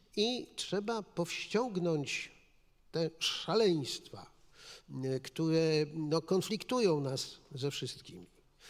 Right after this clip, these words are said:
Więc i oni mają swoje argumenty i swoją rację. I teraz dramat polega na tym,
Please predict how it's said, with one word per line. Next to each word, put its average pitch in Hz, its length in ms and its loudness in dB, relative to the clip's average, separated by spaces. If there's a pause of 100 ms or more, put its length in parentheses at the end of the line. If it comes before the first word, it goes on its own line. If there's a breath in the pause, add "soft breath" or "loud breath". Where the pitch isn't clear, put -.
(160 loud breath)
Więc 214 360 2 (120)
i 247 100 0
oni 285 200 2
mają 262 320 0
swoje 226 480 0
argumenty 208 540 0
i 156 60 0
swoją 190 380 0
rację. - 420 -6 (1000 loud breath)
I 147 80 -4
teraz 208 500 -2 (360)
dramat 151 840 0 (600)
polega 147 280 0
na 147 160 0
tym, - 180 -14